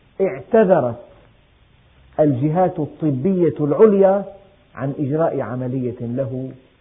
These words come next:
لعدم جدواها، لأن الشرايين الخمسة مسدودة، و-، ومات هناك في هذا البلد الأجنبي.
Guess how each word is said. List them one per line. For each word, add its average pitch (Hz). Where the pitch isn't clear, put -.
لعدم 127
جدواها، 107
لأن 156
الشرايين 139
الخمسة 156
مسدودة، 107
و-، 127
ومات 175
هناك 139
في 123
هذا 123
البلد 123
الأجنبي. 104